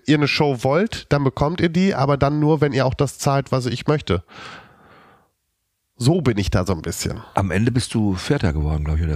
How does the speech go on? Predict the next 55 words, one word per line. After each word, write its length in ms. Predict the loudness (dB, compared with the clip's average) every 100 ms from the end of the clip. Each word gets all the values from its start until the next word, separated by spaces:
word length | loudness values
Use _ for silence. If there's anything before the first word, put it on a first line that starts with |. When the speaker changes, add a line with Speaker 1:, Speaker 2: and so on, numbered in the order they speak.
| 2
Speaker 1:
Ja, 140 | 0
Speaker 2:
Fünfter, 160 | -2 -4
ne? 60 | 0
Speaker 1:
Vierter. 120 | 2 2
Speaker 2:
Vierter 200 | 2 2
geworden. 440 | 2 2 2 0 -6 -14 -8
Und, 520 | -2 0 2 -2 -6 -12 _ -12
äh, 80 | -10
gut, 300 | -2 -2 0
gegen 280 | 0 2 0
Philipp, 300 | 0 0 0 -6 -8
Philipp 320 | -2 0 0
Pavlovic 560 | 0 0 2 2 0 0
Speaker 1:
Hatte 80 | 0
Speaker 2:
und 80 | 2
Speaker 1:
ich 40 |
Speaker 2:
Mike, 120 | 2 2
Speaker 1:
keine 220 | 2 2
Chance, 440 | 2 2 0 0
Speaker 2:
und 60 | 2
Speaker 1:
nicht 80 | 2
mit 140 | 2
der 80 | 2
Speaker 2:
gegen 100 | 2
Mike 200 | 2 2 2
Speaker 1:
Community. 420 | 2 2 2 4
Speaker 2:
Heiter 180 | 2 2
und 160 | 2
so. 180 | 2 2
Aber 220 | 2 0
Philipp 320 | 0 0 0
Pavlovic, 560 | 0 -2 0 -2 -2 -2
was 160 | -2 -2
macht 220 | -4 0
der 120 | 0
denn 140 | 0 0
jetzt 120 | 0
Speaker 1:
Naja, 120 | 2
Speaker 2:
eigentlich 80 | 2
Speaker 1:
der 80 | 2
Speaker 2:
mit? 80 | 2
Speaker 1:
wurde 180 | 2 2
halt 140 | 2
von, 340 | 0 -2 -4
von 240 | -4 -4 -2
Pietro 340 | 0 2 2
Lombardi 480 | 2 2 2 0 0
komplett 400 | 0 0 0 -2
supported. 760 | -4 -2 0 0 0 -2 -4 -20 -20 -20 -8
Und 200 | -2 0
da 100 | 2
hatte 140 | 2 0
ich 100 | 0
keine 240 | -2 -2
Chance. 520 | -4 -4 -8 -14 -18